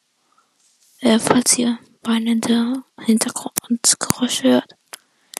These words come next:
ist das meine kleine Schwester, die weint gerade. Aber egal. Ähm, und, äh,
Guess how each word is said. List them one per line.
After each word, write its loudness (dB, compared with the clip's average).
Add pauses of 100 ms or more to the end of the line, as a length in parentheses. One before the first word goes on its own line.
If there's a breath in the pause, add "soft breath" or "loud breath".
(220 loud breath)
ist -4
das -2
meine 2
kleine 0
Schwester, 0 (280)
die -8
weint -2
gerade. -8 (1700 loud breath)
Aber 2
egal. 2 (880 soft breath)
Ähm, 0 (480)
und, 0 (3000 soft breath)
äh, 6